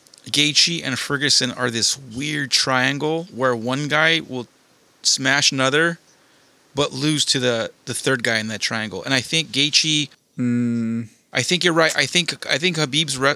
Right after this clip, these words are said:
Speaker 1: well, again, I don't wanna repeat what you said, but I think Khabib's control's gonna take care of Gaethje's damage and brawliness. Um, but Gaethje's brawliness obviously already took down or d-, d-, d-,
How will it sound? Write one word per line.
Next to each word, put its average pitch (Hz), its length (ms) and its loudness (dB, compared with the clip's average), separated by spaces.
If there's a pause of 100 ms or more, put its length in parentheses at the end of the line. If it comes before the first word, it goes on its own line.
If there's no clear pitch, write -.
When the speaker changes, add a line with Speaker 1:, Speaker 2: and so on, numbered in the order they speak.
Speaker 1:
well, 113 240 -2 (160)
again, 110 320 -4
I 135 80 -6
don't 127 100 -2
wanna 117 140 -4
repeat 104 220 -8
what 107 80 -6
you 107 60 -6
said, - 160 -4
but 127 80 2
I - 20 -6
think 165 180 0
Khabib's 151 300 -2
control's 135 440 0
gonna 123 280 -2 (180)
take 139 220 0
care 131 180 2
of 110 140 -2
Gaethje's 120 480 0 (360)
damage 127 420 0
and 123 180 -4
brawliness. 135 920 0 (920)
Um, 120 440 0 (160)
but 131 380 0 (800)
Gaethje's 147 400 2
brawliness 135 720 2
obviously 127 480 -2
already 127 260 0
took 139 220 -4 (180)
down 127 420 0
or 120 120 -2
d-, 110 260 -8
d-, 120 160 -6
d-, 127 140 -12